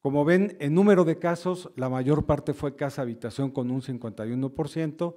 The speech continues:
treinta y cinco por ciento de autos, pero si nos vamos al revés a, a los valores, los hoteles se llevaron el cincuenta y tres por ciento, industrias once por ciento. También hubo un aeropuerto privado, este, que se maneja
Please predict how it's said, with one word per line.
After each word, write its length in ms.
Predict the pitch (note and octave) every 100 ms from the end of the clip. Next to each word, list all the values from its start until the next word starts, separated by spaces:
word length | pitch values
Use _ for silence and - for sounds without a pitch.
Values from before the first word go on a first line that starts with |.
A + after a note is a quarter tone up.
| - - _ _
treinta 320 | C#3 B2+ B2+
y 40 | A#2
cinco 320 | D3 D3+ -
por 140 | A2+
ciento 320 | C3+ C3+ D3+
de 100 | D3+
autos, 440 | D#3+ D#3 E3 D#3 - _ _ _ -
pero 440 | F#3 F#3 G3 F#3+ -
si 300 | - C#3+ C3+
nos 240 | C3+ C3+
vamos 340 | C#3+ D#3+ D#3+ D#3
al 140 | C3
revés 440 | B2+ B2+ D3 D3 - -
a, 260 | A#2 A2+
a 240 | A2 A2+ A#2
los 280 | A#2 A2 A2+
valores, 600 | B2 C3+ D3+ C#3+ D3 - - _ -
los 200 | B2 B2+
hoteles 560 | B2 C#3+ C#3+ C3+ - -
se 160 | -
llevaron 380 | A#2+ B2+ C#3 C#3
el 80 | B2
cincuenta 420 | B2+ A2 A2+ G#2+
y 60 | A2
tres 240 | C3+ C3+
por 160 | - D3
ciento, 480 | D#3+ D3 D3+ D3+ D3 - _ -
industrias 580 | C3 B2+ C#3 C#3+ C3 C#3
once 220 | C3 C3+
por 180 | A2+ G#2
ciento. 300 | B2+ B2 A2+
También 280 | A#2+ C#3 C#3+
hubo 180 | C3 C3+
un 260 | C#3 C#3 C3
aeropuerto 720 | B2 A#2 A#2+ C#3 - C3 B2 - _ _
privado, 540 | D#3 E3 D3+ C#3+ E3 - _ -
este, 400 | A2+ G#2+ - B2
que 80 | A#2
se 160 | A#2
maneja 560 | A2+ A#2 C3 B2+ B2+